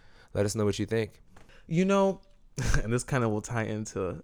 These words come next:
Speaker 2: this is a good tie into what you're about to talk about. It's like when
Speaker 1: Yeah.
Speaker 2: you're dating, if you're not good for someone,
Speaker 1: Yes.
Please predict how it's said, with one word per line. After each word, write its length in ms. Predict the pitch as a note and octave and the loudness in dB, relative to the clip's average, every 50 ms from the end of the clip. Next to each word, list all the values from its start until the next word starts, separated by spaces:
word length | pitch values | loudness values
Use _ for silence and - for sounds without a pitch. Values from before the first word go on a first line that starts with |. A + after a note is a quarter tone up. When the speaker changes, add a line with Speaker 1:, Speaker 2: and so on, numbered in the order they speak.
| - | -10
Speaker 2:
this 120 | - A#2 A2 | -10 -8 -8
is 100 | G#2 - | -8 -8
a 40 | G2+ | -10
good 180 | E2 - F#2 F#2 | -8 -8 -10 -8
tie 180 | - G2+ F#2+ | -8 -8 -6
into 220 | F2+ F#2 G#2+ - F#2 | -6 -6 -8 -8 -10
what 120 | F#2+ - | -8 -8
you're 80 | A2 G#2 | -6 -4
about 140 | G#2 G2+ - | -4 -6 -4
to 40 | - | -6
talk 160 | G#2+ G#2 - | -8 -8 -6
about. 280 | - G#2+ G#2 F2+ - | -4 -2 -2 0 0
It's 120 | A#2+ B2+ - | -2 0 0
like 120 | E3 F#3+ | 0 0
when 100 | F3+ F3 F3 | 0 0 0
Speaker 1:
Yeah. 60 | E3 | 0
Speaker 2:
you're 40 | D3+ | 0
dating, 380 | B2 C#3 C3 C#3+ C3+ B2 A#2 A2+ | 2 2 2 4 2 0 -2 -4
if 140 | A#2+ A#2 | -4 -4
you're 80 | E3+ F#3 | -4 -2
not 180 | G3+ F#3 F3 D#3 | -2 -2 -2 0
good 140 | C#3 D3+ - | -2 -2 0
for 100 | - D#3 | 0 -2
someone, 480 | - - D#3 D#3 D#3 D#3 D#3 D#3 D#3 D3+ | 0 2 0 2 2 2 2 2 0 -2
Speaker 1:
Yes. 180 | - - - | -4 -6 -8